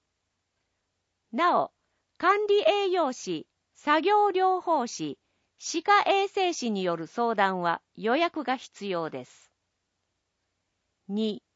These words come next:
臨床心理士による心の健康相談。二日木曜、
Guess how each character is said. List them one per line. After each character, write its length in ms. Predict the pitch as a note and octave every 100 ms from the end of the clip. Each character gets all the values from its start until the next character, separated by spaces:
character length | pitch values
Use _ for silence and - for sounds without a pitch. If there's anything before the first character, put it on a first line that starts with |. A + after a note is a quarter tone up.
| _ _ _ _ _ -
臨 180 | G#3+ F#4+ A#4 -
床 260 | G#4+ A4 A4+
心 320 | G#4 G#4 G4
理 120 | G4+
士 200 | G4+ D#4
に 120 | C4 A#3+
よ 140 | G3
る 300 | F3+ F3 - _ _ _ -
心 460 | D#4 E4 A4+ A4 F4+
の 180 | G#3 D#3+
健 240 | E4 G4+ G#4+ -
康 260 | G#4 G4
相 300 | - E4+ B3
談。 340 | D#3+ D3 C3+ - _ _ _ _ _ _ _ _ _ _ _ _
二 400 | - D#4 - G4
日 280 | F4+ A3+ - _ _
木 360 | G#3+ B3+ - D#4+
曜、 460 | D4+ A3 D3+ -